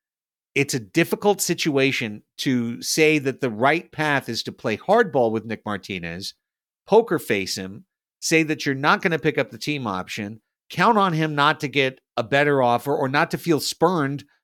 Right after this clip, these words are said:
by the team option not being picked up after he was such a team player each of the last two years, you know, j-, vaulting back and forth from the bullpen and the starting rotation.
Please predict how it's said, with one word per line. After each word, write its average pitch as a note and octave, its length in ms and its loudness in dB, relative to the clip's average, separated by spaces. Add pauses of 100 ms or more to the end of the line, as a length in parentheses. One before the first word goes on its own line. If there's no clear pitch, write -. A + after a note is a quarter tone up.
by C#3 120 4
the C3 80 -2
team C#3+ 260 -2
option C3 320 -2
not C3 240 0
being B2+ 240 -4
picked C3 240 -2
up A2+ 200 2
after A#2+ 260 -2
he A#2 120 -6
was A2+ 160 -4
such B2 200 -4
a B2 40 -8
team B2 240 -10
player G#2+ 400 0 (280)
each A2 180 -4
of B2 60 -8
the A#2+ 60 -6
last A#2 360 0
two C#3+ 120 0
years, A2 400 -4 (180)
you A2+ 120 -6
know, G2+ 120 -4
j-, - 240 -16
vaulting A2 440 -6
back A2+ 240 0
and A2+ 140 -10
forth G2 320 -4 (480)
from C3 160 -2
the A#2 60 -4
bullpen A#2+ 320 0
and A2+ 120 -4
the A2+ 60 -6
starting A2 320 -2
rotation. G2+ 540 -6